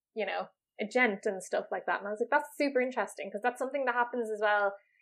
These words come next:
in Inquisition that I won't go into, but it's, like, something that you don't realize what your decisions can do to a character,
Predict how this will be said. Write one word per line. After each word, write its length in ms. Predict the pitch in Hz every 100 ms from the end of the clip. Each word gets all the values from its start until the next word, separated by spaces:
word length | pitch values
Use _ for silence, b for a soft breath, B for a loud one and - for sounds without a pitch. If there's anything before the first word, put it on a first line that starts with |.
| B
in 120 | 220
Inquisition 500 | 214 208 196 208 180
that 80 | 175
I 40 | 175
won't 160 | 175 175
go 80 |
into, 240 | 175 190 240 B B B -
but 280 | 220 190 - -
it's, 340 | 233 - - 214
like, 180 | 196
something 460 | - 214 208 208 196
that 160 | 190 - - _
you 140 | 233 214
don't 220 | 233 214
realize 680 | 214 214 202 175 247 269 - _ _ -
what 340 | 214 196 208
your 140 | 208
decisions 580 | 202 202 208 190 196 208
can 220 | - 208 185
do 360 | 180 175 220 220 -
to 120 | -
a 60 | 196
character, 640 | - - 165 185 226 254